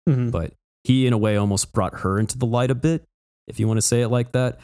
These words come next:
Speaker 1: Yeah.
Speaker 2: because now she realizes, you know, doing the better thing sometimes does feel good. You don't always have to go straight for revenge. She didn't really change too much.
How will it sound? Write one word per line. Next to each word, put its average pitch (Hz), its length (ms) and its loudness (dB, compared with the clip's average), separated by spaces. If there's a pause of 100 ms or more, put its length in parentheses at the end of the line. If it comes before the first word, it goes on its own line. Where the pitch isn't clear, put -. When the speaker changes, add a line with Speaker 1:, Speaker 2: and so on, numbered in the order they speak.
(260)
Speaker 1:
Yeah. 160 140 -2
Speaker 2:
because 92 580 0
now 110 400 0
she - 180 -2
realizes, 98 600 0 (100)
you 90 80 -4
know, 87 240 -2 (240)
doing 143 160 0
the 120 60 2
better 110 240 0
thing 101 460 -2
sometimes 104 480 -2
does 95 340 -4
feel 90 240 -4
good. 76 220 -6
You 82 80 -6
don't 87 160 -2
always 92 300 -2
have 90 100 -6
to - 80 -14
go 85 160 -4
straight - 340 -4
for 90 300 -4
revenge. 73 480 -6
She - 240 -6
didn't 202 180 2
really 156 160 4
change 107 440 0
too 107 140 0
much. 107 380 -2